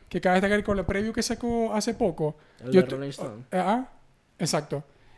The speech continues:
Speaker 1: Eh, las personas que tuvieron ese evento, personalmente yo me siento identificado con casi la mayoría de las personas que veo ahí.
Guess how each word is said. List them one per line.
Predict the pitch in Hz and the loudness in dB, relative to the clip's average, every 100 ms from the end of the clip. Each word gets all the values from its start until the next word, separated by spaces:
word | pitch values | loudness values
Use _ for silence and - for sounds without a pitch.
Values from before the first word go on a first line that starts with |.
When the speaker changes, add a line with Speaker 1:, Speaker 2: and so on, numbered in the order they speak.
| - | -6
Speaker 1:
Eh, | 208 208 202 - - - - - _ _ | 2 4 2 -2 -16 -20 -20 -20 _ _
las | 208 208 | 2 2
personas | 247 220 254 285 | 4 2 2 2
que | 302 | 2
tuvieron | 285 294 285 | 2 4 2
ese | 247 269 | 2 2
evento, | 269 175 147 143 - _ _ _ _ _ _ - - | 0 -2 -4 -8 -10 _ _ _ _ _ _ -20 0
personalmente | 226 220 - 220 277 285 240 247 | 2 4 4 4 4 4 4 4
yo | 226 254 | 6 6
me | 240 | 6
siento | 214 240 254 | 4 4 4
identificado | 240 240 247 247 220 | 4 2 2 2 4
con | 208 | 2
casi | 220 208 | 2 2
la | 240 | 2
mayoría | 226 220 220 | 2 2 2
de | 214 | 0
las | |
personas | 202 190 202 185 | 0 -2 -2 -2
que | 185 | -2
veo | 175 | -2
ahí. | 143 | -4